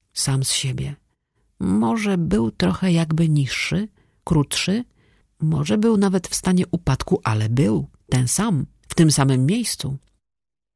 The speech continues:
Zagnieździły się tu szybko trzy bezdomne, a liczne rodziny i postanowiły udawać, że mają przydział z miasta jako chłopi wygnańcy.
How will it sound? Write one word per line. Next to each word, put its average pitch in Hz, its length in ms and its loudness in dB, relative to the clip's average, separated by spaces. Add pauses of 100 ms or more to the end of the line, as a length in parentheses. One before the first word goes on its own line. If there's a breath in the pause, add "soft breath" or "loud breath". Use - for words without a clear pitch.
(260)
Zagnieździły 185 800 2
się 214 140 -2
tu 185 120 0
szybko 196 380 -2
trzy 226 240 0
bezdomne, 180 600 2
a 175 80 2
liczne 180 360 2
rodziny 160 420 2
i 185 60 -2
postanowiły 175 680 2
udawać, 165 500 2
że 170 180 2
mają 175 280 2
przydział 180 420 2
z 190 60 0
miasta 165 420 0
jako 135 220 -4
chłopi 160 340 0
wygnańcy. 165 680 0